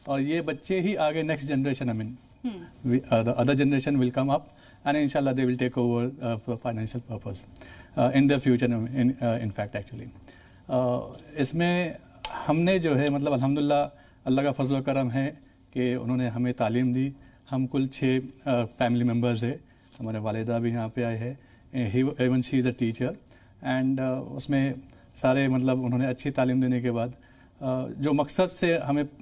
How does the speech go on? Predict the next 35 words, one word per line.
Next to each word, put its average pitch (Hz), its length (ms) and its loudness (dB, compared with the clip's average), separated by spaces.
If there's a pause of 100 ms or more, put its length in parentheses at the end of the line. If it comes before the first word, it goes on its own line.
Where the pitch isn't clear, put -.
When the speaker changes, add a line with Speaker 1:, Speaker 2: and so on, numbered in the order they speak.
(240)
Speaker 1:
पढ़ाया 120 280 2
गया 101 280 -4 (520)
कि 123 80 0
हमने 143 380 2
भी 170 120 0
आगे 139 320 0
कुछ 135 180 -6
कंट्रीब्यूट 131 460 0
करना 131 220 2
है 135 60 0
सोशल, 127 360 -2
अ, 120 40 -12 (360)
अ, 131 60 2
अ, 120 460 0 (800)
सोसाइटी 123 400 4
को, 120 140 -2 (540)
तो 156 320 -4 (380)
उनके 160 340 2
टू 160 240 -2
थाउजेंड 143 340 2
फ़ाइव 139 300 2
में 135 160 2
बाईपास 117 440 0
हो 127 100 0
गया 131 200 -2 (480)
और 131 120 0
उसके 135 300 -2
बाद 131 200 0
हमने 127 220 0
तय 123 240 2
किया 139 280 -2 (400)
सारे 123 300 2
भाई 113 220 -2
बहनों 117 260 0
ने 131 180 -2